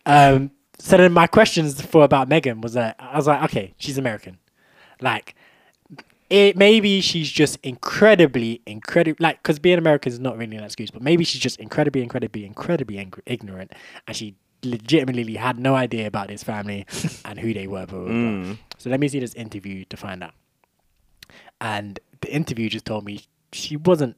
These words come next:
Speaker 1: ignorant, she wasn't stupid, she just thought it would be different, or she thought she'd be okay. Like, she just didn't, she just didn't
Speaker 2: Just didn't
Speaker 1: realize
Speaker 2: realize.
Speaker 1: it would, it would affect her. And I was like, "Man."
Speaker 2: It's not a good enough excuse. <laughs>
Speaker 1: Nah, I'm like, I, I,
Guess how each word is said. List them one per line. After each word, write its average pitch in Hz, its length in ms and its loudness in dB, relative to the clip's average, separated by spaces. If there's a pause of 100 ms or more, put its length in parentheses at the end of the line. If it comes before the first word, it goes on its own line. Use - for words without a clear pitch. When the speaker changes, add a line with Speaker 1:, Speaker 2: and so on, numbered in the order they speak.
(240)
Speaker 1:
ignorant, 104 360 -12
she - 100 -10
wasn't 120 240 -2
stupid, 98 360 -12
she 101 160 -12
just 98 120 -14
thought 101 140 -10
it 92 40 -12
would 90 80 -16
be 95 100 -16
different, 87 320 -20 (220)
or - 100 -2
she - 120 -2
thought 120 260 -4
she'd 123 220 -4
be 92 140 -10
okay. - 260 -14 (440)
Like, 92 320 -12 (200)
she - 140 -10
just 104 180 -16
didn't, 107 320 -8
she 120 140 -4
just 110 180 -4 (180)
didn't 151 180 2
Speaker 2:
Just 120 60 -2
didn't - 20 -
Speaker 1:
realize 120 380 2
Speaker 2:
realize. 92 580 -8
Speaker 1:
it 123 80 -6
would, 107 280 -6 (120)
it 113 120 -8
would 104 140 -8
affect - 380 -10
her. 101 180 -12 (560)
And 117 320 -10 (180)
I 233 100 4
was 175 200 6
like, 139 320 0 (640)
"Man." 208 240 -2
Speaker 2:
It's 208 60 -2
not 90 120 -6
a - 40 -12
good 107 140 -8
enough 98 220 -10
excuse. - 480 -10 (100)
<laughs> - 80 2
Speaker 1:
Nah, 190 300 4
I'm 214 120 6
like, 262 260 6
I, 190 160 4 (260)
I, 180 140 2